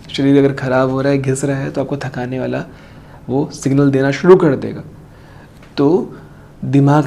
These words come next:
थकता है। क्यों थकता है? जब प्राणों की कमी होनी शुरू होती है, वायु की कमी शुरू होती है, तो चक्कर आना, थकान लगना, थोड़े से काम करके थकान लगना, मूड का फ्लिकर होना, बार बार मूड चेंज होना,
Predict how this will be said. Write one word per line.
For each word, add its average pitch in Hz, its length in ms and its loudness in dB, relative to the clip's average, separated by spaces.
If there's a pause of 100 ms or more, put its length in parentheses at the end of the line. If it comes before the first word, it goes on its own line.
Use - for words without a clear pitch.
थकता 127 320 -6
है। 113 260 -6 (160)
क्यों 202 220 4
थकता 156 340 -2
है? 113 320 -2
जब 143 200 -2
प्राणों 147 300 0
की 151 100 -4
कमी 147 280 0
होनी 135 280 -4
शुरू 123 260 -4
होती 117 360 -6
है, 139 220 -4
वायु 123 380 -4
की 127 120 -8
कमी 131 260 -4
शुरू 127 320 -6
होती 117 260 -8
है, 139 300 -4 (480)
तो 196 220 6 (380)
चक्कर 156 380 4
आना, 143 560 0 (220)
थकान 165 440 6
लगना, 143 500 4 (320)
थोड़े 156 160 8
से 160 120 0
काम 147 200 -2
करके 143 200 -2
थकान 147 320 -4
लगना, 139 380 -4 (280)
मूड 165 280 10
का 170 160 6
फ्लिकर 175 420 4
होना, 123 420 -2 (440)
बार 123 140 0
बार 143 140 0
मूड 147 240 0 (260)
चेंज 160 280 4
होना, 117 360 -6